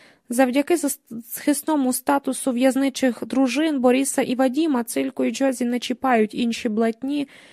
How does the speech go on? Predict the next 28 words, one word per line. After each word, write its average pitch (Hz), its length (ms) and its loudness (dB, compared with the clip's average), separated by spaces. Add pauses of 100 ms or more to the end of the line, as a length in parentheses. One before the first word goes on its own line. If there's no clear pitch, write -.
(180)
але 262 180 4
їх 311 260 0
не 294 60 2
можуть 285 320 2
не 269 100 2
зачіпати 269 580 0
крики 269 400 -2
сусідок. - 680 -6
Одного 240 320 0
вечора 233 440 2
Джозі 233 340 2
скаржиться 233 600 0
подрузі 240 640 2 (380)
на 254 120 2
відсутність 254 600 -2
Вадіма 262 520 4
і 247 100 4
свої 269 360 2
ревнощі 277 480 2
стосовно 269 520 0
того, 311 320 0
що 269 200 0
в 262 40 0
нього 277 240 0
можуть 277 400 0
бути 285 300 -2
інші 311 380 0
жінки. 226 520 -4